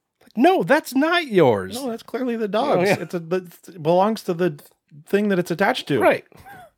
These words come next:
Speaker 1: Everything is fucking his. It's like, apparently this can last, uh, like, to, like, three years old.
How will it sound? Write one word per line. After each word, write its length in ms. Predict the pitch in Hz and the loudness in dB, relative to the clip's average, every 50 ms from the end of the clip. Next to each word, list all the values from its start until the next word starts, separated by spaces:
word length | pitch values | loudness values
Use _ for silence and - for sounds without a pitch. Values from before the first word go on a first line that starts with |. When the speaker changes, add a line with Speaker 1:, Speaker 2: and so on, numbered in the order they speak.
| _ _ _ - - - - - - - _ - | _ _ _ -20 -18 -16 -12 -12 -12 -12 _ -6
Speaker 1:
Everything 440 | 131 143 156 214 220 - 233 226 208 | -4 -2 0 0 0 2 2 0 0
is 80 | 196 - | -2 -4
fucking 320 | - - 190 - - 185 | -4 -6 -4 -4 -4 -4
his. 240 | 160 170 165 127 87 92 98 - - - _ _ - | -2 0 -2 -2 -4 -6 -14 -18 -20 -20 _ _ -16
It's 120 | - - | -14 -12
like, 160 | - - - - - - - - - - - - _ _ _ | -12 -14 -14 -16 -20 -20 -20 -20 -20 -20 -20 -20 _ _ _
apparently 380 | - - 202 247 240 220 196 | 0 0 2 2 2 0 -2
this 180 | 180 180 175 165 | 0 0 -2 -4
can 240 | - - 170 151 139 | -4 -6 -4 -2 -2
last, 460 | 147 151 160 156 143 - - - - | -2 0 0 -2 -4 -6 -10 -6 0
uh, 360 | 147 139 139 139 135 131 135 135 | 2 2 4 4 2 2 0 0
like, 400 | 135 131 123 107 - - - _ _ _ _ _ _ _ _ _ _ _ _ _ - | 2 0 0 -2 -4 -14 -20 _ _ _ _ _ _ _ _ _ _ _ _ _ -4
to, 480 | - 113 107 101 95 95 95 95 95 | 0 2 2 2 2 2 2 0 0
like, 340 | 92 - - - 90 - _ _ _ _ _ _ _ _ _ _ _ _ _ _ _ _ _ _ _ _ _ - | 0 -2 -2 -4 -4 -8 _ _ _ _ _ _ _ _ _ _ _ _ _ _ _ _ _ _ _ _ _ -4
three 180 | - 101 95 90 | 0 2 4 4
years 180 | 80 65 - - | 4 2 0 -2
old. 180 | - - - | -2 -4 -8